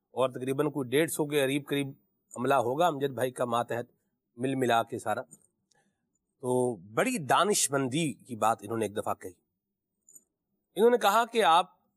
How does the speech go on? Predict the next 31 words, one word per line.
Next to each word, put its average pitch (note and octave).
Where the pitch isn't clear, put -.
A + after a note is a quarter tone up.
کبھی E3+
غور C3+
کریں، B2+
میں D#3+
جب F#3
بھی G#3
ان، G#3+
ان D4
کے F#3+
پاس E3+
بیٹھتا D3
ہوں F#3+
تو E3+
کچھ D#3+
نہ E3
کچھ D3+
سیکھنے D3
کو C3
ملتا A2+
ہے G#2
ان F#2
سے، -
ماشاءاللہ۔ G#2
انہوں B3
نے B3
کہا، B3+
آپ B3
دیکھیے G#3
کہ G#3
آج G3
سے F#3